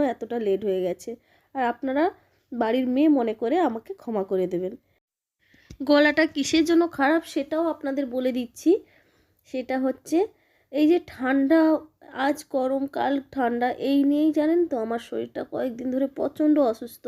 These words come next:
হয়ে যাচ্ছে। এই গলা, এখন কথা বলছি জানেন, গলা বসে যাচ্ছে এমন অবস্থা। আর এটা, উম, প্রায় বিশ্বকর্মা পুজো থেকেই লেগেছে আমার জানেন। আর একটু একটু, একটু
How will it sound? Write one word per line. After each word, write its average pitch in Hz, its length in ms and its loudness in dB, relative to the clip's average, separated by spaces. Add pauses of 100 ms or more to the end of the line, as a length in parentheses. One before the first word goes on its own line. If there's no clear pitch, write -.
হয়ে 226 180 -4
যাচ্ছে। 202 260 -6
এই 240 40 -8 (100)
গলা, 240 220 0 (180)
এখন 320 200 -4 (120)
কথা 240 180 -4 (100)
বলছি 285 260 0
জানেন, 294 180 -2 (100)
গলা 233 180 -2 (100)
বসে 214 300 -6
যাচ্ছে 208 240 -4 (100)
এমন 208 140 -10 (100)
অবস্থা। - 340 -12 (720)
আর 240 100 0 (100)
এটা, 277 160 0 (540)
উম, 262 200 -4 (120)
প্রায় 285 220 2 (120)
বিশ্বকর্মা 330 500 2
পুজো 302 240 2
থেকেই 330 320 4
লেগেছে 240 320 0 (120)
আমার 226 200 -4
জানেন। 269 240 0 (400)
আর 240 180 0
একটু 262 200 -10 (100)
একটু, 277 180 -10 (100)
একটু 254 160 -10